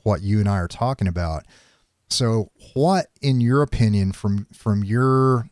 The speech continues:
encounters with these younger generations, I mean, you said you wanted to get somebody s-, thinking about this by fifteen. I would actually like to one up that and say twelve or thirteen, at least begin having the conversations with them and encouraging entrepreneurship.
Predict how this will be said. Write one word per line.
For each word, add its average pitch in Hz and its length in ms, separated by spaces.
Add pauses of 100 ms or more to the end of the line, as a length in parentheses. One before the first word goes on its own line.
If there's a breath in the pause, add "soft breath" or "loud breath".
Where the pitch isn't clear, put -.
(140)
encounters 117 760
with 107 180
these 104 420
younger 110 440
generations, 101 720 (260 soft breath)
I 127 60
mean, 117 140
you 165 100
said 117 480 (480)
you 110 200
wanted 135 220
to 110 60
get 110 160
somebody 110 400
s-, - 160 (300)
thinking 120 340
about 101 240
this 101 180
by 92 220
fifteen. 110 800 (340 loud breath)
I 156 140
would 151 100
actually 104 300
like 101 240
to 113 80
one 101 180
up 95 140
that 107 240
and 95 140
say 92 400 (120)
twelve 123 440
or 104 40
thirteen, 110 520
at 98 100
least 117 240
begin 107 260
having 104 300
the 87 60
conversations 101 800
with 95 220
them 95 200 (120)
and 135 240
encouraging 104 560
entrepreneurship. 104 920